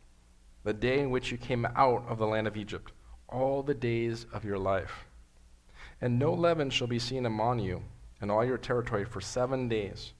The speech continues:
nor shall any of the meat which you sacrifice the first day at twilight remain overnight until morning. You may not sacrifice the Passover with any of your gates, which the Lord your God gives you,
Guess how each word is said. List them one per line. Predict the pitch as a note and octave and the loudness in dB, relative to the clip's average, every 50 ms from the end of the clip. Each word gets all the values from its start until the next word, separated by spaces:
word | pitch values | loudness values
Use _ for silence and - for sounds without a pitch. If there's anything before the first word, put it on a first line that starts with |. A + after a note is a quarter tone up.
| - - - - - - - - - - - - | -20 -20 -20 -20 -20 -20 -20 -20 -20 -18 -8 -2
nor | A2 A2 A2+ | 0 2 2
shall | A2+ - A2+ G#2+ - - | 2 0 -2 -2 -2 -2
any | B2 C3 C#3 D3 D3+ | 0 0 2 2 4
of | C#3+ | 4
the | C3 A#2+ | 4 4
meat | A#2+ B2+ B2 A#2+ A#2+ | 4 2 0 0 0
which | G#2+ A2+ G#2+ - - | -2 -2 -2 -2 -4
you | G#2+ | -6
sacrifice | G#2+ - - C3 C3 C#3 - A#2+ A#2+ - G#2 G2+ G2+ - | -4 -2 2 2 2 2 0 -2 -2 0 0 0 0 -2
the | - G#2 | -8 -8
first | - - G#2+ G#2 G#2 | -6 -4 -4 -4 -4
day | - G#2+ G#2+ | -2 -2 -2
at | G2 - | -2 -4
twilight | - - A#2+ A2 G2+ G2 - | -2 -2 0 0 0 -2 -2
remain | G#2 G#2+ A2 A2+ A#2 A#2+ A#2+ A#2+ | -4 -4 0 2 2 2 2 2
overnight | A#2+ A#2+ A2+ A2 A2 G#2 G#2 G2+ G2 F#2+ - - - - - - - - - | 0 -2 -4 -4 -4 -2 -2 -2 -2 -2 -4 -8 -14 -20 -20 -20 -18 -14 -12
until | - - - G#2 | -10 -8 -6 -6
morning. | G2 G2 G2 G2+ G2+ F#2 G2 G#2 - - - - - - - - - - - - - - - - | -4 -2 -2 -2 -4 -4 -6 -10 -14 -20 -20 -20 -20 -20 -20 -20 -20 -20 -20 -18 -18 -18 -12 -4
You | - A#2 A#2+ | 0 2 4
may | A#2+ A#2 A#2 | 4 4 4
not | A2+ A#2+ C3 D3 - - - - | 4 4 4 4 2 0 -6 -10
sacrifice | - - C3+ C#3 D#3+ D#3+ - B2+ - - G#2+ G2+ G2+ | -4 0 2 4 4 2 0 -4 -2 0 0 0 0
the | - - | -4 -8
Passover | - - - A#2 A#2+ A#2+ A#2+ A2+ A2 | -8 -2 0 2 2 2 0 -2 -2
with | G#2 - - - | -2 -4 -4 -6
any | - C#3 D#3+ F3 E3+ | -4 -2 0 0 0
of | D3 B2 | 0 0
your | A2 G2+ | -2 -2
gates, | F#2 G2 F#2+ F#2+ F#2 - - - - - - - - - - - - | -2 -2 -4 -4 -6 -8 -12 -12 -14 -16 -20 -20 -20 -20 -20 -10 -6
which | A2+ A2+ A#2 | -6 -6 -4
the | A2+ | 0
Lord | G#2+ A2 A2 G#2+ G#2+ - - | 0 2 0 0 -2 -8 -12
your | - G#2+ | -8 -2
God | G#2 G#2+ G2+ F#2+ - | 2 2 2 2 2
gives | A2+ A#2 A2 G2+ | 0 -2 -2 -2
you, | F#2+ F2+ | -4 -6